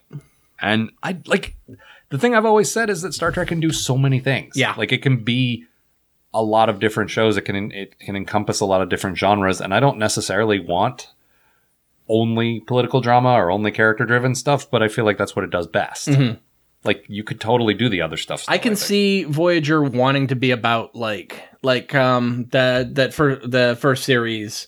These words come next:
Speaker 2: exploring the universe, you know, more episodic
Speaker 1: Mm-hmm.
Speaker 2: type thing. I can see that.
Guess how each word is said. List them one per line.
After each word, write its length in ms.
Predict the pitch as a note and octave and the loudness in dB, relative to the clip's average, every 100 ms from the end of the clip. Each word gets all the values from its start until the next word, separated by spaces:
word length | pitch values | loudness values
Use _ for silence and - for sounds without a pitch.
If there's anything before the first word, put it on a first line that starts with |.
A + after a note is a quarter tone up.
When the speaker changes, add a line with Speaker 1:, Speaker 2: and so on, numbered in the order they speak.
| - | -12
Speaker 2:
exploring 340 | B2+ - B2 A#2 | -6 2 2 4
the 60 | |
universe, 680 | A2+ A2 A2 G#2 - - - - | 2 2 0 0 -4 -10 -12 -6
you 100 | B2+ | -2
know, 380 | A2 G2 F#2 G2 A2+ | 0 0 -2 -4 0
more 200 | A2+ G#2+ | 2 2
episodic 640 | G2+ - G2+ G2+ G2 - - | 0 0 0 0 -4 -8 -2
Speaker 1:
Mm-hmm. 180 | C3 C3 | 0 2
Speaker 2:
type 160 | G#3 - | 2 0
thing. 140 | A2 | 0
I 80 | B2 | 0
can 120 | C3 | 0
see 200 | B2+ B2+ | 0 -2
that. 340 | A2+ G#2+ - | -2 -4 -8